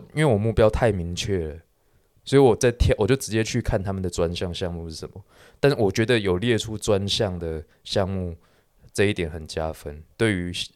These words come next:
主动想要找教练的人来讲。因为像那时候我很明确的，我想要做，学一些壶铃的动作，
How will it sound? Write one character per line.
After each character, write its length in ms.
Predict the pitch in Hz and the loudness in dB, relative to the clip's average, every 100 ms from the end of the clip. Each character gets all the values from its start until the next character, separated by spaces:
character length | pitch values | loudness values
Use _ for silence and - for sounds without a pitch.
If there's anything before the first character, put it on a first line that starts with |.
| _ _ _ | _ _ _
主 160 | - 87 | -10 0
动 200 | 110 92 | 0 0
想 160 | 95 | -6
要 80 | 85 | -6
找 200 | 82 78 | -6 -4
教 160 | 85 82 | -4 -4
练 160 | 82 | -6
的 80 | 78 | -8
人 300 | 71 - 101 | -10 -12 -12
来 140 | 85 78 | -12 -12
讲。 200 | - - _ _ _ _ _ _ _ _ _ _ | -12 -14 _ _ _ _ _ _ _ _ _ _
因 120 | 143 | 2
为 60 | 151 | 2
像 180 | 151 | 2
那 120 | 143 120 | 0 0
时 160 | 101 | 2
候 100 | 113 | 4
我 140 | 101 82 | 4 2
很 240 | 82 82 - - | -4 -8 -14 -6
明 200 | 90 92 | -4 -2
确 200 | 107 92 | 0 0
的， 120 | 87 | 0
我 200 | 82 92 | 0 0
想 300 | - 90 82 | 0 -2 -2
要 280 | 104 98 90 _ _ - | 0 0 -4 _ _ -12
做， 400 | - 107 90 - - | 2 4 4 0 -6
学 280 | - 90 | -2 -2
一 40 | 98 | -2
些 180 | 104 95 | -2 -4
壶 240 | 87 90 | -2 -4
铃 140 | 82 | -4
的 100 | 82 | -6
动 280 | 80 87 80 | -2 -4 -4
作， 200 | - 82 | -10 -12